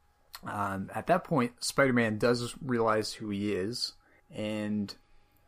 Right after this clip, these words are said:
tells the Beyonder that he can't really answer questions about the meaning of existence because he's just an ordinary guy, and he needs someone super smart like Mister Fantastic. Uh, they do have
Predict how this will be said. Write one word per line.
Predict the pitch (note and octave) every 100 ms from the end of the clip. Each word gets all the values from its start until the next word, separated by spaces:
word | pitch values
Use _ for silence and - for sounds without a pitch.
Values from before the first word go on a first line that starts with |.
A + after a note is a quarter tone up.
| -
tells | - D#3+ D3+ C#3+ -
the | B2+
Beyonder | C3 A#2+ A#2+ A#2
that | A2
he | A2
can't | F3 F#3
really | F3 C#3 -
answer | A#2 - A2
questions | - A2 - A#2
about | G2+ G2 -
the |
meaning | G#2 G#2 G#2
of | F#2+
existence | F#2+ F2 G#2+ - - G2
because | - G#2 G2+
he's | - A#2+
just | - A2 -
an | G#2
ordinary | G#2 G#2 F#2+ G2
guy, | A2 A#2 A#2+ A#2 - - - - - -
and | G#2
he | C3
needs | C#3 -
someone | C#3 A#2+ A2 G#2 -
super | - D#3+ D#3
smart | - - A#2+ A#2 -
like | G#2+ G2+ G#2+
Mister | - A2
Fantastic. | - G#2+ - D3 - - - - - - - - - - - -
Uh, | A2 A2
they | A2+
do | E3+ F#3
have | D#3 E3+ D#3 D3 C3+